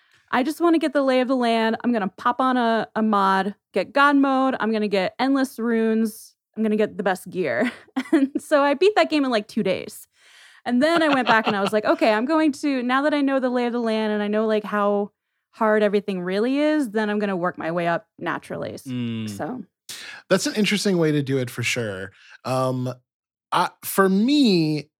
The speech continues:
Speaker 2: my issue is not so much that I'm intimidated, but rather Eldritch horror is, like, very far from my jam.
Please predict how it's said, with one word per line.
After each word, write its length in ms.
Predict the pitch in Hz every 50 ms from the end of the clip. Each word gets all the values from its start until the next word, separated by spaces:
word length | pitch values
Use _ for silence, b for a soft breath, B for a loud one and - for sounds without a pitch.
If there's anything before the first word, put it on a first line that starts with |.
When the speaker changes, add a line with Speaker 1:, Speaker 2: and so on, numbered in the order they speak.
| _ -
Speaker 2:
my 180 | 139 160 247
issue 400 | 349 415 330 254 - - 254 214
is 240 | 175 160 151 139 127
not 180 | 135 143 165 165
so 120 | - -
much 180 | 151 143 139 -
that 140 | 143 123 123
I'm 120 | 117 113
intimidated, 840 | 110 104 107 107 - - 135 135 147 156 165 165 175 185 190 208 214 B B B B B B B B B B
but 240 | 123 110 151 143 120
rather 680 | 127 139 156 156 170 170 170 165 165 160 156 147 - _ _ _ _ _ -
Eldritch 460 | - 165 180 170 170 190 180 - -
horror 720 | - - - 143 131 139 160 175 190 202 214 220 220 - _ _ _ -
is, 360 | 147 147 139 123 - - - _ -
like, 180 | 139 135 127 110
very 380 | 104 113 135 135 147 147 143
far 560 | 127 - - - - 123 120 123 131 139 143 143
from 260 | - - 143 135 131
my 200 | 123 123 123 120
jam. 500 | 117 110 110 110 110 117 123 135 147 170